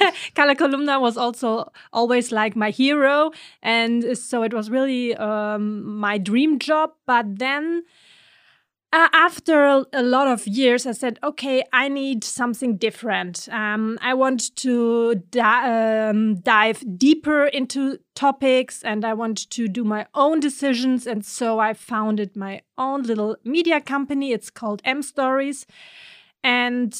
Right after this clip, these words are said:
um, our goal is to empower women. We want, uh, that there are more women who, who found, uh, their own business, because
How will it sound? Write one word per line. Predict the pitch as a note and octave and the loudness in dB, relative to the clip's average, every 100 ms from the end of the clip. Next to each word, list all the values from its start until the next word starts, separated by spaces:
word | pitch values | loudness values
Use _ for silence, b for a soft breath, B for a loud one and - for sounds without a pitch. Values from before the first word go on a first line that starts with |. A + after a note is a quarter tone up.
| - | -2
um, | A#3+ A#3 A#3 A#3 A#3+ A#3 B3 - | 2 4 2 2 0 -2 -2 2
our | D4+ C4+ | 4 4
goal | G#3+ B3 C4+ | 4 4 2
is | B3+ B3 - | 0 -4 -6
to | B3+ | -6
empower | B3+ A#3+ - B3 A3 G#3 | -2 -4 -2 0 2 2
women. | A#3 C#4 D#4 E4 E4 D4+ | 2 2 0 -2 -4 -2
We | A#3+ | -2
want, | A#3+ A#3 A#3 - - | -2 -2 -4 -6 -6
uh, | B3 A3 A3 | -2 -2 -2
that | G#3+ G#3 F#3+ | -4 -4 -6
there | A3 G#3 G#3 | -6 -2 -2
are | |
more | G#3 G#3 A3 C4 C4+ C#4+ D4 | 0 0 2 2 4 2 0
women | A3+ C4 C#4 C#4 C#4 C#4 C#4 b b b b | 2 2 2 0 -4 -6 -8 b b b b
who, | - C4 B3+ B3+ B3+ A#3+ G#3+ | -2 0 0 -2 -2 -6 -4
who | G#3+ A#3+ | -2 -2
found, | - - C#4 C#4+ D4+ C#4+ - | -2 0 2 2 2 -2 -6
uh, | - B3 | -4 -2
their | A3 A3 | -2 -2
own | C4 B3+ C4 | -2 0 0
business, | G3+ D4 D4 D#4 D#4+ D#4+ | 2 0 0 0 -2 -2
because | - G#3+ A#3 A#3 | -6 -12 -6 -4